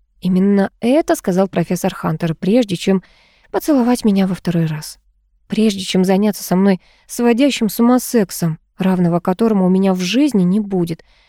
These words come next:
Я была в этом уверена. Я что, действительно так невыносима?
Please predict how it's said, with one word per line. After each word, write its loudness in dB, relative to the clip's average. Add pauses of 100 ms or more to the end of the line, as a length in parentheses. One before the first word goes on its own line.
(120)
Я 0
была 2
в 2
этом 2
уверена. -4 (480)
Я -6
что, -8
действительно 0
так -2
невыносима? 0